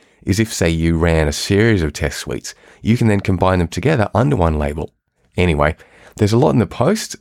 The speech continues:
Uh, I like to think it goes into a certain amount of detail so that you're not shortchanged. You can start with the basics. You can make something pretty sophisticated by the end of it. Definitely check it out. That's at master zen framework dot com forward slash series forward slash tooling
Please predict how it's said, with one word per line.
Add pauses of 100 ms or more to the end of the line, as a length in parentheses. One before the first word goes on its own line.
Uh,
I
like
to
think
it
goes
into
a
certain
amount
of
detail
so
that
you're
not
shortchanged. (360)
You
can
start
with
the
basics. (180)
You
can
make
something (240)
pretty
sophisticated
by
the
end
of
it. (360)
Definitely
check
it
out. (220)
That's
at
master
zen
framework
dot
com (360)
forward
slash
series (420)
forward
slash
tooling